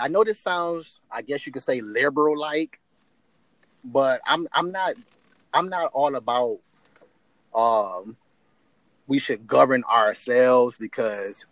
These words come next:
people are dumb as heck. Mankind is stupid. <laughs> I, I'm sorry. I, matter of fact, I'm not sorry. Mankind does not think. Me and you individually, I,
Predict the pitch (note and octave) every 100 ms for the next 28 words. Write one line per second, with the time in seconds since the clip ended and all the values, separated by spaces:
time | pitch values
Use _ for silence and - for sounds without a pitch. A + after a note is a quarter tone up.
0 | _ F3+ D#3+ F#2+ F2+ F#2 G#2+ F#2 E2+ -
1 | C#2 - _ _ _ - D3 F#3 F3 F3+
2 | D#3+ C#3+ A2+ A2+ - - _ E3+ F3+ C#3+
3 | A2 F#2 _ - - - C#4+ A#3+ _ -
4 | - D#3+ E3 _ - D#3+ F3+ E3 D3+ D3+
5 | D3 D3+ D#3 E3+ F#3 F#3+ D#3+ C3+ C#3+ F3
6 | - B2 F2+ F#2+ G#2+ - _ _ _ _
7 | _ _ _ _ _ _ - D3+ F#3 F#3
8 | F#3 E3+ E3 D3+ B2+ B2 A2+ A#2 A#2 A2+
9 | A#2+ B2+ B2 A#2 - _ _ - - -
10 | C3 F2 F2 - _ _ _ _ - -
11 | _ _ _ C3 E3 A3 G#3 D#3+ E3 G#3
12 | G3 F3+ D#3+ D3 F3+ F#3+ F#3 D3+ C3